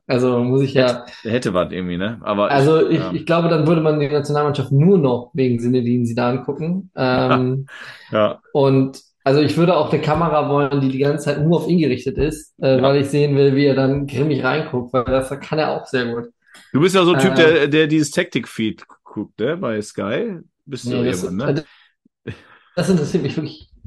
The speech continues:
Speaker 1: gar nicht. Also ich, ich guck gerne
Speaker 2: <laughs>
Speaker 1: und ich guck auch gerne so raus, wie können die denn spielen, aber diese Analysen, das ist für mich,
Speaker 2: Ja.
Speaker 1: äh, ganz ehrlich, wenig Kommentar, nur das Spiel würde mir auch helfen.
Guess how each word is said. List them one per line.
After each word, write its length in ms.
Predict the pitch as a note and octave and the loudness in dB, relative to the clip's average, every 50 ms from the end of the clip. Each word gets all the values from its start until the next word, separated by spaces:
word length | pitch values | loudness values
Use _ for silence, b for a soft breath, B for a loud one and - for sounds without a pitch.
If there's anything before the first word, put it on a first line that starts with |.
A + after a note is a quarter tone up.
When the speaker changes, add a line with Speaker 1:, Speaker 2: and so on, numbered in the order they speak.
| - _ | -20 _
Speaker 1:
gar 280 | - C#3+ C#3 D3 D#3 C#3+ | -4 -2 -2 0 0 -2
nicht. 340 | B2 A#2+ A#2+ - - - _ - | -2 -4 -4 -8 -16 -20 _ 0
Also 200 | E3+ C3+ C#3 D3 | 2 2 2 0
ich, 80 | E3 - | 0 -2
ich 100 | E3 - | -2 -2
guck 180 | - G3 G3 | -2 0 0
gerne 440 | F#3 E3 E3+ E3+ F3 F3+ F3+ - - | 2 2 2 2 2 2 0 -2 -2
Speaker 2:
<laughs> 20 | |
Speaker 1:
und 80 | D3 C#3+ | -2 -4
ich 100 | C#3+ - | -4 -6
guck 180 | - F3 - D#3 | -6 -4 -4 -4
auch 80 | - | -2
gerne 220 | - D#3 D3+ C#3+ C3+ | 0 -2 0 2 0
so 80 | C3+ | 0
raus, 480 | B2+ C#3+ D3 E3+ F3 - - - - B B B B B B B | 0 2 0 0 0 -2 -4 -10 -16 B B B B B B B
wie 120 | - C#3 C#3 | -6 -4 0
können 160 | D#3+ F3 F3 | 2 2 4
die 60 | D#3 | 4
denn 100 | C3+ B2 | 2 0
spielen, 200 | A#2 - E3 D#3+ | -2 -4 -4 -2
aber 120 | C3+ C3 | -2 -2
diese 260 | C3 B2+ C3+ C#3 C3+ C3+ | -2 0 0 0 0 0
Analysen, 400 | C3+ C#3 C#3 D3 E3 F#3+ E3+ D3 | 0 0 2 2 2 2 2 0
das 160 | C#3+ - - | -2 -4 -6
ist 220 | - - - - | -12 -14 -16 -8
für 80 | - C#3+ | -4 -2
mich, 360 | C#3 D#3 E3+ E3 E3 - _ _ _ _ _ _ - | -2 -2 -2 -4 -8 -14 _ _ _ _ _ _ -2
Speaker 2:
Ja. 240 | G#2 G#2 G#2+ - - _ _ _ | -2 -2 -2 -2 -8 _ _ _
Speaker 1:
äh, 340 | C#3+ C#3 C#3+ C#3+ C#3 - - - _ _ _ _ _ _ _ _ _ _ _ _ _ _ _ _ _ _ _ _ _ _ _ _ | 2 2 2 2 0 -6 -8 -14 _ _ _ _ _ _ _ _ _ _ _ _ _ _ _ _ _ _ _ _ _ _ _ _
ganz 200 | - F3 G#3 G3+ | 0 0 2 2
ehrlich, 520 | G3 F#3+ G3 G3 G3+ G3 G3+ - - - - _ _ _ _ | 2 2 4 4 4 2 2 -4 -12 -18 -20 _ _ _ _
wenig 400 | D3+ C#3+ F#3 A3+ A#3+ A#3+ A#3+ A#3 | -2 2 4 4 4 4 2 2
Kommentar, 720 | - F#3 F#3 F#3 F#3 F#3 F3 D#3+ E3 E3+ E3+ F3 F3+ F3 E3 | 2 2 4 4 4 2 2 2 4 2 2 0 0 -2 0
nur 180 | D3+ F3 G3+ | 2 2 4
das 140 | G3 G3 F#3+ | 4 4 2
Spiel 640 | - - - - D#3 D#3 D#3+ D#3+ D#3+ D#3+ D#3+ D#3 - - - - _ _ _ _ _ _ _ _ _ - | 0 -4 -10 -6 -2 0 2 2 2 0 -2 -4 -8 -14 -20 -20 _ _ _ _ _ _ _ _ _ -14
würde 400 | - - C#3 C#3 C#3+ E3 E3 D#3 | -10 -8 -4 0 2 2 2 4
mir 160 | D3+ D#3 C#3 | 2 2 0
auch 160 | C3+ C3+ - | 0 0 0
helfen. 480 | - A#2+ A#2+ A#2+ A#2+ C3 C3+ C#3 - | -2 -2 -4 -4 -6 -8 -8 -8 -10